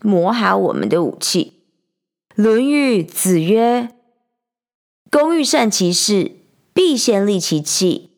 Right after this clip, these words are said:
推荐畅销作家与知名ted演讲者 Simon 的 Start with Why，ted演说与书籍。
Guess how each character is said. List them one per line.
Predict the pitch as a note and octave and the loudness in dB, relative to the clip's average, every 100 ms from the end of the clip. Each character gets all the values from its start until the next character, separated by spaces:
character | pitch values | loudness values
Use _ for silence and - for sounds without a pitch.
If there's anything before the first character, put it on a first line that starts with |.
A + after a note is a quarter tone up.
| _ _ _ _ _ _ _ _ - | _ _ _ _ _ _ _ _ -2
推 | D#4 | 0
荐 | E4 F4 C4 | 2 0 0
畅 | D4 A#3+ | 0 0
销 | A#3 A#3 A3+ | 2 0 2
作 | B3+ G#3+ | 0 2
家 | A3 G#3 G3+ G#3+ - | 2 2 0 -2 -4
与 | E3 | -4
知 | - - D#4 | -2 0 2
名 | C#4 A#3+ | 2 0
ted | A#3 B3+ A#3+ - G3+ | 0 2 0 -2 0
演 | F3 E3+ | 0 2
讲 | F3 F#3 | 0 0
者 | G3 F#3+ - - - - | 0 0 0 -6 -16 -12
Simon | - A#3 A3+ C#4+ C#4 A#3+ F#3+ | -4 0 2 2 0 0 2
的 | F3+ - - - | 0 -2 -8 -12
Start | - - G#3 G#3 | -4 0 0 0
with | - A#3+ A#3+ A3+ | 0 -2 -2 -2
Why，ted | G#3+ A#3+ B3 - - - _ _ _ _ _ - D#4 B3+ G#3 | 0 2 2 -2 -6 -14 _ _ _ _ _ 0 2 2 2
演 | F#3 D#3 | 0 0
说 | D3+ - G#3 G#3 | 0 0 2 2
与 | - D#3 D3 | 0 -2 -2
书 | - C4 C#4+ | -2 0 0
籍。 | A#3 G3 E3+ E3+ G3 | -2 -2 0 0 -4